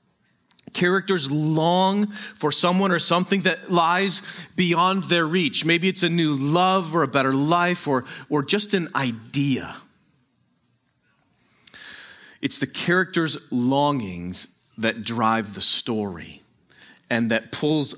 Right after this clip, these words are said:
us along with them. That's really true, isn't it? That article went on to say that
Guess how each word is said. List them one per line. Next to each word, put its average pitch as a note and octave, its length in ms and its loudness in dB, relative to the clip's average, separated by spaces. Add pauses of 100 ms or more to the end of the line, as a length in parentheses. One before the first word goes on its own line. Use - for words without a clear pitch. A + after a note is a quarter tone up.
us A2+ 640 0 (320)
along A#2 640 0 (400)
with B2+ 320 -2
them. D#2+ 240 -10 (1120)
That's F#3 200 0
really D#3 160 0
true, B2 260 0
isn't G#2+ 180 -2
it? D3 140 -2 (2000)
That G3 160 2
article A3+ 360 2
went F#3 240 2
on A#3 240 4
to B3+ 140 -2
say A#2 600 2 (160)
that E3 440 2